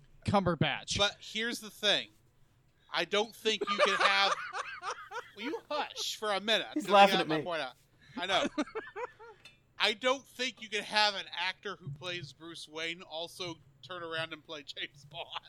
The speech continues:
Speaker 3: They're very different characters.
Speaker 2: It, it's very different characters.
Speaker 1: Very
Speaker 2: It would
Speaker 1: true.
Speaker 2: be a wide range, but at the same time,
Speaker 3: You know who could do it,
Speaker 2: too
Speaker 3: speaking of
Speaker 2: many,
Speaker 3: that?
Speaker 2: too many, uh,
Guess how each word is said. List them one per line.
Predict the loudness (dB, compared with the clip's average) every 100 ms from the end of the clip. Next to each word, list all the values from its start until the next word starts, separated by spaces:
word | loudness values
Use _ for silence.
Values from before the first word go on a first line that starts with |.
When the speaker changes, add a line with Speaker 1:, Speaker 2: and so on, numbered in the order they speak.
| -20 -18
Speaker 3:
They're | 2 4
very | 8 8 8
different | 6 4 2
characters. | 4 4 2 -10 -12 -20 _ -20
Speaker 2:
It, | -20 _ _
it's | -12 -12 -10
very | -4 -4 -4
different | -8 -8
characters. | -6 -6 -4
Speaker 1:
Very | -4
Speaker 2:
It | -4
would | -6
Speaker 1:
true. | -6 -8
Speaker 2:
be | -6 -8
a | -8 -12
wide | -8 -6 -6 -8
range, | -8 -8 -10 -14 -12
but |
at | -12 _
the |
same | -16 -14 -14 -16
time, | -16 -12 -2
Speaker 3:
You | 6 12
know | 12
who | 12 8
could | 6 6
do | 10 12 12
it, | 12
Speaker 2:
too | 8
Speaker 3:
speaking | 0 0 0 0
of | 0
Speaker 2:
many, | 8
Speaker 3:
that? | 8 8 4 -14 -16 -20 _
Speaker 2:
too | -12 -8
many, | -6 -6 -6 -10 -12
uh, | -8 -6 -6 -8